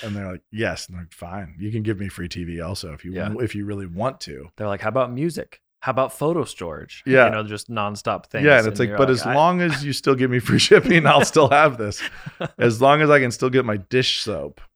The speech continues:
Speaker 1: and my
Speaker 2: Yeah.
Speaker 1: dog food delivered to my door free,
Speaker 2: Yeah.
Speaker 1: then I'm fine."
Speaker 2: Doesn't
Speaker 1: So
Speaker 2: even have to be two days anymore. Idaho, we don't get the two day.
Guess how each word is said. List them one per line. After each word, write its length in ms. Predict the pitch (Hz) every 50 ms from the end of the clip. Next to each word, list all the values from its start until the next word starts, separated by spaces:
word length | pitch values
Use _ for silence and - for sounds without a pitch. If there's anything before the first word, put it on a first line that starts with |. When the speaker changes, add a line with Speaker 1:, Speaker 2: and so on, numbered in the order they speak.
| _ _ -
Speaker 1:
and 140 | 110 104 101
my 100 | 101 101
Speaker 2:
Yeah. 80 | 98 -
Speaker 1:
dog 280 | 117 110 123 123 110
food 440 | - - 98 87 80 76 73 67 - _ _ -
delivered 500 | 101 107 104 110 110 104 107 107 95 -
to 80 | 98 101
my 120 | 104 98
door 580 | 92 82 101 101 104 104 101 101 98 95 85 - _ _ _ _ _ _ _ _ _ _ _ _ _ _ _ _ _
free, 360 | - - 101 80 80 87 - _ _ _ _ _ -
Speaker 2:
Yeah. 200 | 196 180 175 139
Speaker 1:
then 160 | 104 104 104 101
I'm 100 | 98 95
fine." 300 | - - 95 82 80 - -
Speaker 2:
Doesn't 160 | 127 123 123
Speaker 1:
So 80 | 131 123
Speaker 2:
even 100 | 120 117
have 100 | 123 -
to 80 | 135
be 120 | 123 123 110
two 180 | - - 135 123
days 240 | 123 127 127 113 104
anymore. 380 | 98 90 87 85 85 80 -
Idaho, 480 | 78 98 101 104 104 104 104 104 95 - _ _ _ _ _ -
we 80 | - 104
don't 160 | 92 92 90
get 140 | - - -
the 80 | - -
two 180 | - 101 92
day. 260 | 82 78 - - -